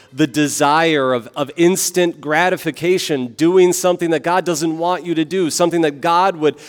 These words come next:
consider to be very unwise? Have you been fearing the Lord as you should? Or have you turned away from God's wisdom because you thought you knew better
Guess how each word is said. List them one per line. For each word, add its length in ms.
consider 460
to 120
be 140
very 440
unwise? 1000
Have 120
you 80
been 200
fearing 520
the 140
Lord 680
as 220
you 100
should? 640
Or 80
have 160
you 160
turned 380
away 260
from 240
God's 420
wisdom 380
because 360
you 160
thought 380
you 180
knew 200
better 540